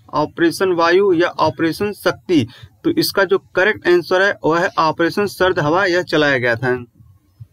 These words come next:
जनवरी में शुरू किया गया यह एक साप्ताहिक अभ्यास है जो कि प्रत्येक वर्ष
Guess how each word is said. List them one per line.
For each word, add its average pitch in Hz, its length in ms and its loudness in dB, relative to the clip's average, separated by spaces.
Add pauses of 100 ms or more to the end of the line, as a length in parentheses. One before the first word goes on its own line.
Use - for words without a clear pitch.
(760)
जनवरी 180 460 2
में 220 120 0
शुरू 208 300 0
किया 190 280 0
गया 190 240 2
यह 190 320 4
एक 185 280 2
साप्ताहिक 170 640 0
अभ्यास 151 440 2
है 127 80 0
जो 196 440 4
कि 214 160 -4
प्रत्येक 196 440 2
वर्ष 196 200 2